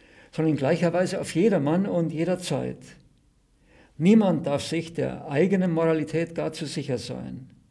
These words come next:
Alle müssen vielmehr stets selbstkritisch bleiben und prüfen, ob ihr Verhalten tatsächlich angemessen, tatsächlich zweckmäßig ist.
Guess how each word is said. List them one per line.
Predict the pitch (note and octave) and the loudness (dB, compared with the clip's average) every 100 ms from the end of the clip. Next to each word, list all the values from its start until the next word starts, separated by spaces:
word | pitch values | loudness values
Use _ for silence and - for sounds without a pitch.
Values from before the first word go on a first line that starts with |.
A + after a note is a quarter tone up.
| _ _ _ _ _ _ - - | _ _ _ _ _ _ -14 2
Alle | F3+ G#3 | 6 6
müssen | G3 F3+ | 4 0
vielmehr | E3 F#3+ F3+ | -2 0 0
stets | - E3+ E3+ - | 0 -2 -2 0
selbstkritisch | G3 G#3 - C#3+ C#3 C#3+ - | 0 0 -6 -6 -4 -6 -6
bleiben | C3+ C3+ D3+ D#3+ | -4 0 0 -2
und | C#3 - | -4 -4
prüfen, | - D#3 E3+ - G3 G3+ - - - - - | -2 0 0 0 -2 -4 -8 -18 -20 -20 -10
ob | C#3 | 0
ihr | F3 | 2
Verhalten | E3+ C#3 F3+ - C#3+ | 2 2 0 0 -4
tatsächlich | D#3+ D#3+ G3+ G3 C#3 - | -4 -4 -4 -4 -6 -6
angemessen, | - D3+ B2+ C3+ C3+ D#3+ E3+ - - - _ - | -4 -2 -2 -2 -6 -8 -10 -14 -20 -20 _ -8
tatsächlich | D#3 - E3 E3+ E3 - | -6 -2 -2 -4 -8 -8
zweckmäßig | - D#3 C3+ C3 B2+ C3+ | -6 -6 -6 -6 -6 -10
ist. | - C3+ - - - | -12 -14 -16 -20 -20